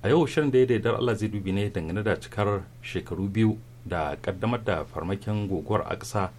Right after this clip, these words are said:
wanda mayakan ƙungiyar gwagwarmayar Palestinawa ta Hamas suka yi a ranar bakwai ga watan Oktoban shekara ta dubu biyu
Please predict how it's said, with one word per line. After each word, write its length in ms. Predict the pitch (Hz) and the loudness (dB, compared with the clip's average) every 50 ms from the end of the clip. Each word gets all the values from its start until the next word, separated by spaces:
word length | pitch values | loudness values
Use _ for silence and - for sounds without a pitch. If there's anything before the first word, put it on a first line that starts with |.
| - - - - - - - | -18 -20 -20 -20 -20 -16 -12
wanda 160 | - 69 71 73 | -10 -10 -6 -4
mayakan 340 | 85 101 92 - - 92 | -2 -2 -2 -2 -4 -6
ƙungiyar 300 | - - 104 104 92 95 90 | -4 -4 -4 -2 -2 -2 -2
gwagwarmayar 400 | 95 95 98 92 92 98 90 78 - | -2 -2 -2 -2 -2 -2 -4 -6 -4
Palestinawa 720 | - 98 98 - - - 104 104 104 101 101 104 101 98 | -6 -6 -6 -6 -8 -8 -6 -4 -2 -2 -2 -2 -4 -4
ta 80 | - 107 | -6 -6
Hamas 240 | 104 104 101 - - | -4 -2 -2 -2 -4
suka 220 | - 98 - - - | -6 -8 -8 -6 -4
yi 220 | 113 139 131 - - - - - - - - - - - - - | -4 -4 -4 -6 -10 -18 -20 -20 -20 -20 -20 -20 -20 -12 -8 -8
a 60 | - | -6
ranar 260 | - 90 92 95 95 | -4 -2 0 0 0
bakwai 400 | - - 117 113 - 110 104 95 90 101 | 0 0 0 2 2 2 2 0 -2 -4
ga 100 | 95 90 | -2 -2
watan 220 | 90 98 - 113 - | -2 0 0 0 -2
Oktoban 360 | - - - 104 101 104 98 | -2 -4 -2 -2 -2 -2 -2
shekara 340 | - 90 92 - 98 85 - | -4 -4 -2 -2 -2 -2 -2
ta 180 | - 95 95 90 | 0 0 0 0
dubu 200 | 101 101 98 101 | 0 -2 -2 0
biyu 260 | 98 110 113 113 110 | 2 2 2 2 2